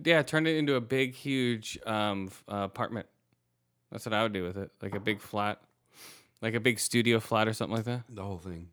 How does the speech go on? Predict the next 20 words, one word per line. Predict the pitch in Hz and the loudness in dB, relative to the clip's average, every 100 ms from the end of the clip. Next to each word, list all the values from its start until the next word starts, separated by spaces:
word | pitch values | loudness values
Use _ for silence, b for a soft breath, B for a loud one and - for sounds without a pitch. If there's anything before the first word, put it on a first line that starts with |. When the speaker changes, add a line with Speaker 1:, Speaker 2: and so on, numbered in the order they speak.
| _ - | _ -8
Speaker 1:
Yeah. | 123 165 131 _ _ _ _ _ _ b b b b | -4 -4 -8 _ _ _ _ _ _ b b b b
Uh, | 131 | -2
what | 151 | 2
do | 175 | 4
you | |
guys | 165 | 4
think | 175 170 | 4 2
about | 160 135 | 2 2
Toy | 165 156 | 2 2
Story | - 165 | 4 4
four | 143 156 175 | 4 2 2
coming | 175 143 127 | 2 2 2
out? | 120 120 - - | 2 0 -6 -6
Come | 139 | 0
on, | 160 160 135 | 2 4 4
guys. | 131 123 123 117 - - - _ _ - | 6 6 6 2 -6 -16 -20 _ _ -8
Speaker 2:
Who | 120 | -6
needs | 117 135 135 | -2 -4 -4
it? | 95 - b b _ _ 254 | -10 -12 b b _ _ 2
Speaker 1:
<clears throat> | 262 220 | 4 4